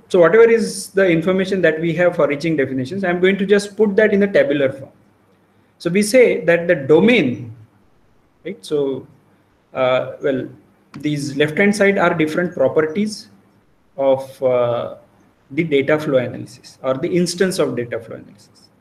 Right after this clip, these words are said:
right? So the properties are domain, and in our case, we deal, dealt with set of definitions, right, which are also called as data flow files. The transfer functions are essentially those equations. So those are called as transfer functions in the language of data flow analysis,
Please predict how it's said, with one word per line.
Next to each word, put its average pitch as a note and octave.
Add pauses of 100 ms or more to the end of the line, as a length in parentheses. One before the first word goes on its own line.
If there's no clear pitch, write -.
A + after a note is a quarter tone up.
(540)
right? E3+
So D3 (320)
the C#3
properties F#3+
are G3+
domain, D#3 (420)
and E3+
in F#3+
our G3+
case, G#3+
we G3
deal, F3+ (380)
dealt D#3
with F#3 (160)
set D#3
of F#3
definitions, B2 (360)
right, E3+
which E3+
are E3
also D#3+
called F3
as F#3
data C3+
flow D3
files. - (800)
The D3+
transfer G#3
functions G3+
are D#3
essentially F3
those E3
equations. C3+
So C#3
those C3+
are C#3
called C3+
as C3
transfer C3
functions C3
in B2+
the B2
language C3
of B2
data A#2+
flow -
analysis, -